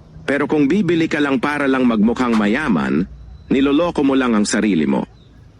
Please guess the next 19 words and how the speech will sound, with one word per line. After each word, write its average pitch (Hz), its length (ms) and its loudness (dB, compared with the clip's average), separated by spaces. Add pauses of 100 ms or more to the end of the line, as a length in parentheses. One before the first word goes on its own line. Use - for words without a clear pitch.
Ikalawa, 101 480 0 (720)
i-prioritize 143 960 0
mo 120 240 2
ang 123 160 0
pagtabi 113 480 2
ng 90 160 0
pera. 90 400 -2 (560)
Kung 135 160 0
sumasahod 147 640 0
ka 131 160 -2
ng 104 240 0
sampung 98 480 0
libo, 113 400 2 (320)
unahin 143 400 0
mong 143 240 4
gastusan 127 560 -2
ang 110 160 0
kailangan 104 640 0
mo 82 240 2